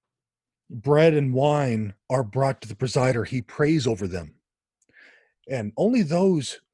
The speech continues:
who can partake have to be baptized because we don't believe it's ordinary bread and wine, but it's the body and blood of Christ." And I'm paraphrasing it. And so I'm thinking in my mind, like, "Wow, where's this church at?" Wasn't paying attention,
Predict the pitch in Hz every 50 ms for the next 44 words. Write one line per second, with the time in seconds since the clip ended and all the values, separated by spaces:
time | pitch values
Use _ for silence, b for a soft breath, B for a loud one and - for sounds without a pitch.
0 | - - - 170 160 - - 151 135 - - 135 120 - - - - 180 160 113
1 | 104 - - - - _ _ _ _ _ _ _ _ - 151 131 - 123 117 113
2 | 101 - 120 120 135 - - 127 110 92 90 90 - - _ - 123 - - 139
3 | 131 127 120 117 113 - - - - 110 160 175 175 139 107 120 120 123 113 101
4 | - - - 123 127 110 107 104 98 98 95 92 110 104 95 87 92 98 120 139
5 | 131 95 82 82 82 110 107 104 - - - - 85 - 107 98 95 92 92 90
6 | 92 95 101 92 85 90 - - - - - - 123 123 113 101 - 151 139 139
7 | 131 - - 98 90 - - - 156 - - - _ _ _ _ _ _ _ _
8 | _ _ _ _ _ _ _ _ _ _ _ _ _ _ _ 151 - - 170 156
9 | - 185 170 156 156 139 139 151 175 165 147 131 104 123 160 220 226 139 - _
10 | _ - 120 147 196 220 160 135 139 165 - - - - - 233 285 - - -
11 | 107 - - - 170 B B B B B B B B _ b b b b b _
12 | _ _ _ _ _ _ _ _ _ _ _ _ _ _ _ _ _ _ _ b
13 | b b b b b b b b b _ _ 151 156 120 110 101 117 107 92 87
14 | - - 98 92 - 139 156 165